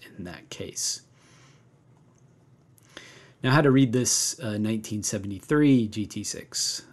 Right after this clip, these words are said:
um, glass. Um, dot over R, two dots over X. We go to our chart. Um, dot over the R and two dots over the X, you can see down toward the bottom there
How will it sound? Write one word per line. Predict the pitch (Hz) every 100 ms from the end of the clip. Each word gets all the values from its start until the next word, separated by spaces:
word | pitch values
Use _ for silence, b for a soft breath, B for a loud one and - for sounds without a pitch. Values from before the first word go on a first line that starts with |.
| -
um, | 95 92 - - - - _ _ - _
glass. | - 95 92 - - -
Um, | 120 117 110 113 - B B B B B B B
dot | - 147
over | 160 147 135
R, | 131 139 135 131
two | - 147
dots | 131 123 - -
over | 117 107 110
X. | 120 113 - - -
We | 110
go | 110 113
to | 110
our | 95
chart. | 101 - 139 127 127 - - _ _ _ -
Um, | 101 101 95 95
dot | 98 113 113
over | 139 139
the | 123
R | 117 113 117
and | 107 101
two | -
dots | 113 104 - 107
over | 101
the | 92 101
X, | 95 -
you | 107
can | - 92
see | - 92 92
down | 90 92 92
toward | 92 90
the | 90
bottom | 90 95 95 92
there | 92 92 95 90